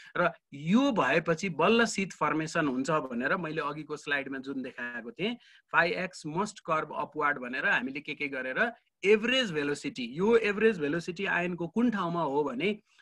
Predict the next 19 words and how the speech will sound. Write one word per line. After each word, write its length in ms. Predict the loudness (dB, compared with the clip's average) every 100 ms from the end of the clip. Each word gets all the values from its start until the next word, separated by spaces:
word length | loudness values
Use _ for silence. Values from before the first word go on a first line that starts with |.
| _ -2
कोर 260 | 2 2
प्लाज्मामा 580 | 6 6 6 6 4 4
त 80 | 4
एभरेज 400 | 2 2 -2 0
भेलोसिटी 420 | -2 -2 -6 -8
जिरो 320 | -2 0 2
छ, 120 | 0
नेगेटिभ 580 | -4 -2 -2 2 2 2
पोटेन्सियल 560 | 0 2 0 0 0 -2
दिइसकेपछि 840 | -4 -4 -4 -4 -4 -4 -2 -2
यसमा 240 | -2 -2 -4
प्रिसिथहरू 600 | -4 -6 -4 -4 -4 -4
फर्मेसन 540 | -2 -2 -4 -4 -4
भएर 360 | -2 -2 0 -2 -4 -20 _
जब 160 | -2 4
आयन 340 | 4 4 0
बिस्तारै 440 | -4 4 8 8 6
वालतिर 520 | 6 4 4 2 2
जान्छ, 340 | 2 0 2